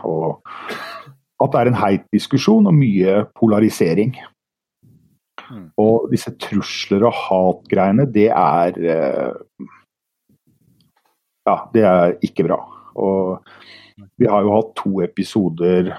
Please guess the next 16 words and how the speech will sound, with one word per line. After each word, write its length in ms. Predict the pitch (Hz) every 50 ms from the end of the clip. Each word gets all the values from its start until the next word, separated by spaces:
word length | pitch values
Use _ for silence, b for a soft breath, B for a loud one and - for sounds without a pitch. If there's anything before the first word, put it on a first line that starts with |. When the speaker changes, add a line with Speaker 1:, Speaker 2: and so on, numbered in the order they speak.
| - - - -
Speaker 1:
her 320 | 95 87 82 82 85 87
i 140 | 90 90 90 90 90 90 87 -
Sør-Afrika 640 | - - 107 87 82 82 - - - - - 82 85
de 80 | 92 90 -
siste 560 | - 101 - - - - _ - 90 90 90 90 92 95 - - _ _ _ _ _ _ - - _
par 240 | - 95 92 92 101
åra 240 | 90 85 85 104 120
der 460 | 117 107 90 92 90 90 90 92 95
yrkesjegere 640 | 101 - - - - 85 - - 90 85 80 92 95
har 80 | 92 87
blitt 160 | 90 92 -
drept. 300 | - 113 123 - - _
Det 80 | - 104
var 80 | 101 95
en 220 | 92 87 80 -
som 460 | - - 95 90 87 90 92 92 90